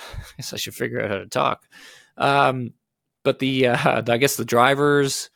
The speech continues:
sort of cool down was in the back of a Rolls Royce or something, or a Bentley or something. And they got taken to, um, the Bellagio Fountain Club. <laughs> And, uh, I got a tour of that Bellagio Fountain Club. It's outrageous. It's really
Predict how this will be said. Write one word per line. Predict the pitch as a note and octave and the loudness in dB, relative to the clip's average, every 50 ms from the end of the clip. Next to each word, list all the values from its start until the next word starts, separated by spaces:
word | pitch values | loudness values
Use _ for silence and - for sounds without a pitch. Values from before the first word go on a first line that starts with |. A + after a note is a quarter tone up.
| _ _ _ _ | _ _ _ _
sort | - - - G#2+ F#2 | -12 -6 -6 -6 -6
of | F2+ - | -6 -8
cool | - - D#3+ F3+ F3 F#3+ | -4 0 2 2 2 4
down | D#3+ F#3 F#3 F#3+ F#3+ G3 G3 F#3+ | 6 6 6 8 8 6 6 6
was | F3+ D#3 C3+ | 4 2 0
in | A#2+ G#2+ | -2 -4
the | F#2+ | -6
back | F2 - F#2 A#2 A#2+ - - | -4 -2 0 2 2 2 0
of | A#2 G#2+ G#2 | -2 -2 0
a | F#2+ F2+ F#2 F#2 F2 - _ _ _ _ _ _ _ _ _ - - _ _ _ - | -2 -2 -2 -4 -6 -8 _ _ _ _ _ _ _ _ _ -20 -20 _ _ _ -6
Rolls | - - A2 C#3 C3+ A2+ | -2 2 2 2 2 2
Royce | G#2 G2+ G2 B2+ D#3 D#3+ - | 0 2 2 2 2 2 2
or | - E3+ | 0 -2
something, | - G3 F#3 F#3+ - G3 F#3+ | 0 0 -2 -2 -2 -2 -2
or | F3 C3 F2 | -2 -2 -4
a | - | -6
Bentley | - - - - - - E3+ F3+ - | -6 -6 -6 -6 -6 -6 -8 -6 -6
or | - F#3 | -8 -10
something. | - - F#3+ G3 - - - G#3+ G3+ F3+ - - - - - _ _ _ _ _ _ - | -10 -10 -12 -12 -10 -12 -12 -12 -12 -14 -18 -20 -20 -20 -20 _ _ _ _ _ _ -10
And | - A#2 A#2+ | -6 -4 -2
they | C3 B2+ | 0 2
got | B2 A#2 G#2+ - | 2 2 2 0
taken | - D#3 C3+ B2+ - C3 A#2+ A#2+ | 0 0 2 2 0 -2 -4 -4
to, | - - - - - - - - | -4 -4 -2 -2 -2 -4 -4 -6
um, | - A2+ A2 G2+ F#2+ F#2 G2+ G2+ G2+ G2 F#2 - | -6 -6 -6 -8 -8 -10 -12 -14 -16 -16 -16 -16
the | G#2 | -14
Bellagio | G#2 - A2 A#2 A2+ A#2 A#2+ A#2+ A#2 A2+ A2 G#2+ G#2 G2+ G2 | -10 -8 -4 -4 -2 -2 -2 -2 -2 0 0 0 0 -2 -2
Fountain | - - B2+ B2+ B2+ - - D3+ | 0 0 2 2 0 -2 -6 -8
Club. | - - D3+ D3 E3 F3 F#3 - _ _ _ _ _ _ _ _ _ _ _ _ - | -6 -2 -2 0 0 -2 -4 -8 _ _ _ _ _ _ _ _ _ _ _ _ -10
<laughs> | - A#2 C3+ C#3 C3 - | -8 -6 -6 -6 -8 -6
And, | C3 C#3+ C3 B2 - C3 A#2+ A2+ G#2+ G2+ | -6 -4 -4 -4 -4 -6 -6 -6 -6 -4
uh, | A2+ G#2+ G2+ F#2+ - | -2 -2 -2 0 2
I | C#3+ G#3 | 4 4
got | C4+ B3 | 4 4
a | E3 | 2
tour | - - F#3 G3 A3 | 2 4 6 6 6
of | G3 C#3 | 6 6
that | A#2 G#2 - | 4 0 -2
Bellagio | G2+ G#2 G#2+ A2 A#2+ G#2+ A2 G#2 G2 | -4 -4 -4 -4 -4 -4 -6 -6 -4
Fountain | - G#2+ G2+ F#2+ F2+ E2+ | -4 -4 -4 -4 -6 -8
Club. | - - G#2 G2 F#2+ G2+ | -8 -8 -8 -6 -4 -2
It's | B2+ D3 - - | -2 -4 -4 -8
outrageous. | D2 D2+ E2 - F2 F#2 G2+ G#2 - - - - - - - | -14 -16 -16 -14 -12 -10 -8 -8 -10 -10 -14 -14 -14 -8 -4
It's | D3 C#3+ - - | -4 -4 -4 -6
really | - F2 F2+ G2 G#2 - | -10 -6 -6 -4 -6 -6